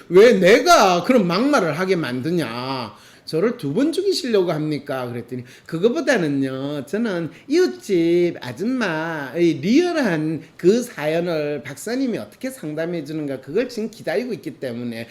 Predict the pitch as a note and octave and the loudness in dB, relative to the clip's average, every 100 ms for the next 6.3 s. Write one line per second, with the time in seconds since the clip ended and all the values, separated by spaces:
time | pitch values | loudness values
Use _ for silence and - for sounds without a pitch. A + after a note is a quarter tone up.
0 | - - D4+ - A3+ C#4 E4 E4+ C4+ F#3 | -16 -2 -2 -2 0 2 2 0 2 2
1 | C#3+ D#3+ D#3 - G#3 F3 D3 C#3+ F3 G3+ | 2 -2 -4 -2 0 2 2 2 0 -2
2 | G#3+ D3+ C3 B2+ B2 A2+ G#2+ G#2 B2+ G2 | -2 -2 -2 -6 -8 -8 -10 -10 -10 -10
3 | _ - _ - F#3 B3 G#3+ C#3+ B2 C#3 | _ -20 _ -6 -2 0 0 0 -2 -2
4 | C3 A#2+ G2 - _ _ G3+ B3+ C4+ C4 | -2 -4 -10 -18 _ _ -4 -2 -2 -2
5 | A3 F#3+ G#3 G3+ G3+ F3+ - A#2+ D3 D3+ | -2 -4 -4 -4 -2 -6 -6 -6 -4 -4
6 | C3 G#2+ | -4 -8